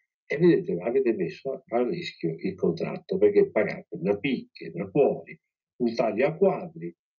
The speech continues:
e dopo potreste anche pagare il re di fiori finale.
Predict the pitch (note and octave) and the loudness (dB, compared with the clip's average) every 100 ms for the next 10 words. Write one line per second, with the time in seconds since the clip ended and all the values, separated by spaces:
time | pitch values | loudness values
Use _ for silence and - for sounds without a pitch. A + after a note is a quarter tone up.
0 | _ _ _ - C#3+ C3+ B2+ A2 B2+ - | _ _ _ -2 0 0 -2 0 0 0
1 | A2 A2 G2+ F#2 F#2 G#2 F2 E2+ E2+ - | -4 -4 -4 -2 0 2 2 0 -2 2
2 | F2+ D#2+ A2+ C3 F2 | 2 2 2 2 2